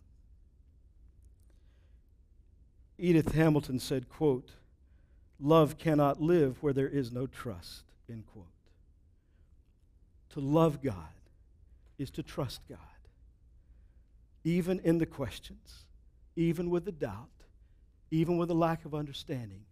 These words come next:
To love God is to trust God, because if there's no trust, there's no love. Hey, this week, you can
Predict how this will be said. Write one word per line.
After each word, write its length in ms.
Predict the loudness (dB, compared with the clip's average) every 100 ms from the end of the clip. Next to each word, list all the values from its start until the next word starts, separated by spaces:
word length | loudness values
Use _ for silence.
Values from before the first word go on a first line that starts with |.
| -20 -20 _ -18
To 80 | -14
love 400 | -4 0 0 0
God 360 | -6 -8 -8 -14 -18 -20 -20 -20 -14
is 100 | -12
to 120 | -12
trust 520 | -14 -4 -2 -2 -6
God, 100 | -12 -16 -18 -20 -20 -20 -20 -20 -20
because 300 | -10 -4 -4
if 140 | -4 -4
there's 180 | -6 -4
no 180 | -2
trust, 600 | -4 -6 -10 -10 -12 -16 -18 -20 -20 -20 -20 -20 -20 -20 -10
there's 200 | -8 -6
no 140 | -8 -12
love. 140 | -12 -16 -20 -20 -20 -20 -20 -20 -20 -20 -20 -20 -20 -20 -20 -20 -18 -6
Hey, 100 | -4
this 280 | -2 -4 -2
week, 240 | -4 -4 -18 -20 -20 -20 -20 -20 -20 -20 -20 _ -20 _ _ -14
you 220 | -10 -6
can 340 | -2 -2 -4